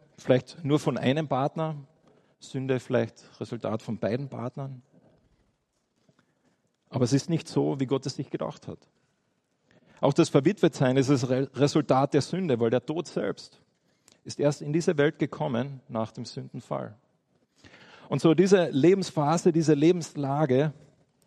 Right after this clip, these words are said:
ist anders. Und wir wollen uns anschauen, wie spricht das Evangelium, Gottes gute Nachricht da hinein? Evangelium, ich weiß nicht, was du über das Evangelium denkst.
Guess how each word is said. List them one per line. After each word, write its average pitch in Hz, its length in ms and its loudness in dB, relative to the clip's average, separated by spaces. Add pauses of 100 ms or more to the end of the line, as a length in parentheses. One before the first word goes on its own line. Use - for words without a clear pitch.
(160)
ist - 160 -8
anders. 131 480 -6 (1000)
Und 110 140 -6
wir 160 160 2
wollen 175 120 -2
uns 160 120 -6
anschauen, 147 360 -2 (280)
wie 156 100 2
spricht - 280 0
das 175 120 2
Evangelium, 123 920 0 (180)
Gottes 151 380 -6
gute 180 300 -2
Nachricht 127 640 -6
da 120 100 -4
hinein? 98 460 -8 (1300)
Evangelium, 127 640 0
ich 123 100 -4
weiß 135 160 2
nicht, 135 140 -4
was 123 160 -6
du 139 60 -2
über 131 100 2
das 123 80 -2
Evangelium 127 500 2
denkst. 143 360 -2